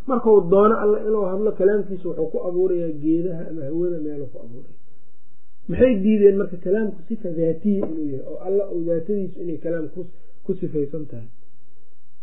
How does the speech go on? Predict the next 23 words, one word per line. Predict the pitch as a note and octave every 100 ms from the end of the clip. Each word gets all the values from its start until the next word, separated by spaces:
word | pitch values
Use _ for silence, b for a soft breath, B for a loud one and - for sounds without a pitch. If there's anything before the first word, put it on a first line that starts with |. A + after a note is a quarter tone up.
| -
Ashaacirada | G3 F#3+ A3 A3 F#3+ A3+ B3+ A3+ E3+
iyo | F3
Maaturidiyaduna | F3 F3 - F#3 F3+ D#3+ F#3+ A#3 G3+ F3+ G3+ - - - - - - - -
waa | F#3+ -
ogol | G3 G#3 C4+
yihiin | A3+ G#3+ G3
kalaamku | - A3 A#3+ G#3+ G3
sifa | A3+ G3+
daatiya | F3+ F3 E3+ G#3 G3 E3+
inuu | D#3+ D3
yahay | C3 C#3
oo | C3
Alle | F3 G3
daatadiisu | F#3 F3 E3+ G#3+ F#3+ F3+
inay | - F#3
kalaam | D#3 E3+ F3+ D#3+
ku | - -
sifaysan | - D3 C3 C#3+
tahay. | C3 A2+ - b b -
Laakiin | G3+ F#3+ G3+
maxay | F#3+ A3+ G3
diidan | F#3+ F3+ G#3+
yihiin | A3 G3+ A3